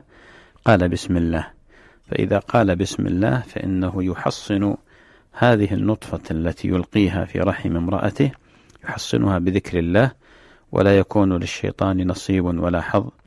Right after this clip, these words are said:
ولا يكون له نفوذ إلى تلطيخ هذه النطفة. فهذه الخطوة الأولى، ولذلك يم-، ينبغي الاهتمام والانتباه إلى مثل هذا الأمر الذي قد يغفل عنه كثير من،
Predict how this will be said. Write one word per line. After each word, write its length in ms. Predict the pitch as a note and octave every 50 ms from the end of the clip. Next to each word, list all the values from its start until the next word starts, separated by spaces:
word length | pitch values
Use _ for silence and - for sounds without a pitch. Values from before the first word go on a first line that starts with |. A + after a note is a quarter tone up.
| _ _ - - - - _ _
ولا 240 | - - G#2+ G#2+ G#2
يكون 340 | G2+ - - - G2+ F#2 F2+
له 320 | F2+ F#2 F2+ F2 F#2+ F2
نفوذ 420 | F#2 F#2 - - - A2 G#2 F#2 F#2
إلى 360 | F2 E2 E2 F#2 F#2 F#2 -
تلطيخ 480 | - - - G2 - - A2 - - F#2+
هذه 520 | F2 F#2+ F2+ F2 E2+ E2+ E2 F#2+ F#2+ G#2 - _ _ _ _ _ _ _ _ -
النطفة. 460 | F2+ E2+ F2+ G2 - - - - D#2+ - - _ _ - - - _ _ _ _ _ _
فهذه 400 | - F2+ F#2 G#2+ A2+ B2 A#2 G2+
الخطوة 380 | F2+ - - A2+ - - G2 F#2
الأولى، 300 | - E2+ F#2 F#2 F2 E2+
ولذلك 500 | E2+ F2 F2+ F2+ G2 G2 G2 - - -
يم-، 300 | F#2+ A2 C3+ C#3 - - _
ينبغي 560 | - A2+ A#2 B2 A2+ - G2+ G2 F#2+ G#2 - - -
الاهتمام 760 | - - - - - - - - F#2 G2+ G#2 G#2+ G2+ F#2 E2
والانتباه 640 | - - D2+ E2 - - - F2 F2+ G#2 G#2+ G2+ - _ _ - - - - - - _ _ _ _
إلى 180 | G2+ F#2+ F#2 F2+
مثل 260 | G2 G2+ - - -
هذا 300 | F#2 E2+ F#2+ F2+ F#2 F#2+
الأمر 320 | F2 E2 - G#2+ G#2+ G#2 G2
الذي 260 | F#2 F2 F2 F2+ F2+
قد 240 | - - - F2+ F#2
يغفل 380 | G#2+ A#2+ B2 A2+ - - F#2
عنه 340 | F2 E2 F2 F#2+ F2 G2 F2+
كثير 460 | - - F#2+ E2+ - A2 A2 G2 F#2+
من، 300 | F#2 F2 F2+ F#2 F#2+ F#2